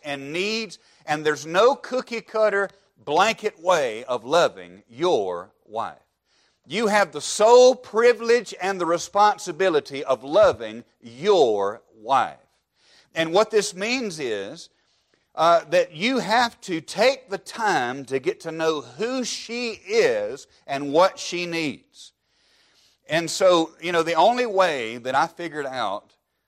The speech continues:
that I'm not an expert on marriage is by being married. I've been in this thing for sixteen years,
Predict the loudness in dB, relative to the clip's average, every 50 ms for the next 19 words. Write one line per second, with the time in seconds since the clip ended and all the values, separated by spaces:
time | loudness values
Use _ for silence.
0 | _ _ _ _ _ _ -6 -2 -2 0 2 2 0 0 0 0 -2 -4 -4 -4
1 | -10 -6 -4 -4 -2 -4 -6 -6 -6 -6 -4 -4 -4 -6 -8 -10 -14 _ _ _
2 | _ _ _ -20 -10 _ -4 -4 -4 -6 -8 -10 -10 -10 -8 -8 -8 -8 -10 -12
3 | _ _ _ _ _ _ _ _ _ _ _ _ _ _ _ _ _ _ _ _
4 | _ _ _ _ -4 -4 -2 -2 -4 -4 -4 -6 -6 -8 -8 -8 -8 -6 -6 -6
5 | -8 -10 -12 -14 -14 -14 -4 -4 -4 -4 -4 -10 -8 -8 -8 -6 -6 -4 -2 0
6 | 0 -2 -2 -6 -10 -18 -20